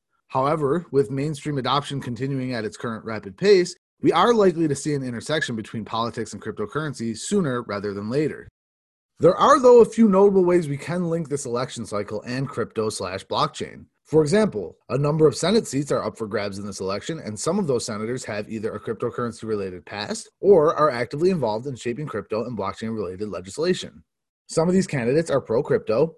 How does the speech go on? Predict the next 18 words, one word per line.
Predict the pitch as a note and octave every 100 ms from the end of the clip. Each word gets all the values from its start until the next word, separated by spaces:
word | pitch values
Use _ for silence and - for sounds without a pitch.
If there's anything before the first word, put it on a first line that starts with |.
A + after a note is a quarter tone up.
| -
and | C3 E3
blockchain, | C#3 F2+ - G#2 D3+ C#3+ _ _ -
while | D3
others | B2 F#3 A3
could | G#3
be | G#3
considered | G#3+ G3+ G3 F#3 -
anti-crypto | G3 E3 A2+ G#2 - F#2
and | F#2
blockchain. | E2+ D2+ E2 B1 - _ _ -
G | C3+
O | E3
P | C#3+ D#3+
Senator | C#3+ E3 D3 C#3 C3
Kelly | C3 B2
Loeffler, | C#3+ A3 D3+ A2+
for | G2+
example, | F#2+ F#2+ D#2 E2+ -